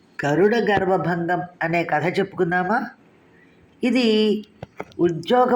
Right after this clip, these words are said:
పర్వంలో రాయబార సమయంలో కణ్వ మహర్షి చెప్పిన కథ. మనం నిన్ననేం చెప్పుకున్నాం? పరశురాముడు గారు చెప్పిన, పరశురాముడు అనే మహర్షి చెప్పిన కథ చదువుకున్నాం.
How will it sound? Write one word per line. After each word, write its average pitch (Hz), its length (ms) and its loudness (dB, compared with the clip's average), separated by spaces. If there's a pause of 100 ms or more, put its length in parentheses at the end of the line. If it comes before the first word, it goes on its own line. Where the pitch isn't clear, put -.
పర్వంలో 214 840 2 (580)
రాయబార 202 760 2
సమయంలో 156 1040 0 (540)
కణ్వ 202 380 -2
మహర్షి 202 500 0
చెప్పిన 175 420 -2
కథ. 131 360 -4 (840)
మనం 240 320 0
నిన్ననేం 233 480 0
చెప్పుకున్నాం? 240 840 -2 (180)
పరశురాముడు 208 800 0
గారు 190 280 2
చెప్పిన, 190 600 -2 (680)
పరశురాముడు 180 840 2
అనే 170 200 2
మహర్షి 131 440 -4
చెప్పిన 151 440 -4 (440)
కథ 170 300 -2
చదువుకున్నాం. 131 500 -4